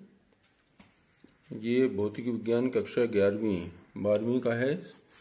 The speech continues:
संख्यात्मक प्रश्नों का संपूर्ण हल। आंकिक भौतिकी है ये, कक्षा ग्यारहवीं की भाग एक है। फिर ये अभ्यास हेतु प्रश्न बैंक कक्षा बारहवीं भौतिक।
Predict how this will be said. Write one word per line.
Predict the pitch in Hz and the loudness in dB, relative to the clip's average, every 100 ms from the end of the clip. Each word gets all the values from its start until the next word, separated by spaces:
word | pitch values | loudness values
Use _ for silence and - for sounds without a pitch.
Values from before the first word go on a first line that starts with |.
| - - | -16 -4
संख्यात्मक | - 117 107 117 107 123 | 0 0 0 -2 0 -4
प्रश्नों | 123 104 - 113 | -2 -4 -2 -2
का | 131 | -2
संपूर्ण | 127 104 98 120 120 | -4 -6 -4 -4 -4
हल। | 117 139 233 - - - _ - _ - - | -6 -8 -10 -18 -20 -20 _ -20 _ -14 -6
आंकिक | 113 120 143 135 | -4 -2 -2 -2
भौतिकी | 113 117 135 123 135 | -4 -4 -4 -2 -2
है | 123 131 135 | -2 -4 0
ये, | 135 214 - - _ _ _ _ _ _ _ | 0 -2 -6 -20 _ _ _ _ _ _ _
कक्षा | 117 113 - 123 | -4 -2 -2 2
ग्यारहवीं | 107 101 113 | 2 2 -2
की | 120 110 | -4 -4
भाग | 98 110 110 | -2 -2 0
एक | 123 117 | -2 -4
है। | 143 202 - - _ _ _ - - - - _ _ 120 | -8 -8 -16 -20 _ _ _ -20 -20 -20 -20 _ _ -6
फिर | 117 | -4
ये | 117 123 127 | 0 2 2
अभ्यास | - 101 101 120 123 | 0 -2 0 0 0
हेतु | 120 131 | -2 -4
प्रश्न | 127 113 113 120 | 0 0 0 -2
बैंक | 123 127 | -2 -2
कक्षा | 110 - 120 | -4 0 0
बारहवीं | 107 101 113 117 | 2 2 2 0
भौतिक। | 104 98 131 - | -2 -2 -2 -4